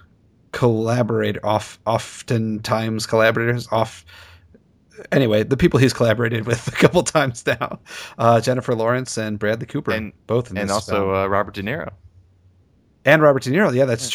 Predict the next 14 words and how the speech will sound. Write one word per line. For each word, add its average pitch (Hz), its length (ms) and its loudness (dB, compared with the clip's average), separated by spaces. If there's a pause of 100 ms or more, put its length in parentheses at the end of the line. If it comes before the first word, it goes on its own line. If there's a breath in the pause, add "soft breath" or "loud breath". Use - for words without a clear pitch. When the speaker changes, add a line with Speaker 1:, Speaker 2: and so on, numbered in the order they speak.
Speaker 1:
true. 139 200 -2
That's, 110 480 -6 (680 soft breath)
uh, 107 680 0
three 170 760 -2
films 165 540 0
in 147 120 -2
a 147 80 0
row 156 340 4
that 117 160 0
they've 104 220 0
all 98 240 2
been 95 240 -2
Speaker 2:
Yeah. 123 200 -2
Speaker 1:
in, 90 120 -10